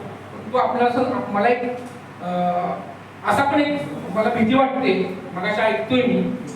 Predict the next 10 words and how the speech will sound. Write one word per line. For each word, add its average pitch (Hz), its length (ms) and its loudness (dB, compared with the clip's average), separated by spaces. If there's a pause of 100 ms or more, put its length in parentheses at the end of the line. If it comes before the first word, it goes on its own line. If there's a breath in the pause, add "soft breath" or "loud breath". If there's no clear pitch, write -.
(200)
तर 226 120 2 (300)
जातीवाद, 285 440 6 (160)
यावरून 262 460 4
जातीवादी 262 560 4
संघटनांना 247 840 2 (120)
शक्ती 247 420 2
तर 277 140 4
मिळणार 247 340 4
नाही 220 200 2
ना 180 280 2